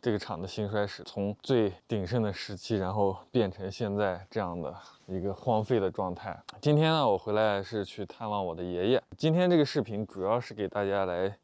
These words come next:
介绍一下我的爷爷，就是咱们老一辈儿建设新疆的人，给大家介绍一下他们的经历。我的爷爷是年轻的时候跟随部队到的这个地方，建设新疆，建设这个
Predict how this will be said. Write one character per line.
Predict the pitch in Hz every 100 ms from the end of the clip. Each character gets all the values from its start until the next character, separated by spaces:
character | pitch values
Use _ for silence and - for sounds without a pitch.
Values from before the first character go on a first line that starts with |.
| _
介 | - 117
绍 | - 110
一 | 98
下 | 92 110
我 | 92 90
的 |
爷 | 92 87 95
爷， | 107
就 | 92 101
是 | - 101
咱 | - 98
们 | 95 98 104
老 | 95 87
一 | 95
辈 | 107 110
儿 | 143 - _
建 | - 123
设 | 104 110
新 | - 127 120
疆 | 117 117
的 | 110
人， | 76 71 80 _ _
给 | - 98
大 | 104
家 | 98
介 | 101 113
绍 | 101 107
一 | 95
下 | 95 95
他 | 101
们 | 95
的 | 95
经 | - 95 98
历。 | 92 -
我 | -
的 | 92
爷 | 104 101 117
爷 | 120 98
是 | - 98 - -
年 | 107 113
轻 | 135
的 | 127
时 | 107
候 | 101
跟 | 110 107
随 | 110
部 | 101 113
队 | 110 101 -
到 | 110
的 | 92 87
这 | -
个 | 98
地 | 95
方， | 95 80 92 - _ _
建 | - 113
设 | 92 95
新 | 101 95
疆， | 95 90 92 -
建 | 110 95
设 | 101
这 | 90 95
个 | 85 73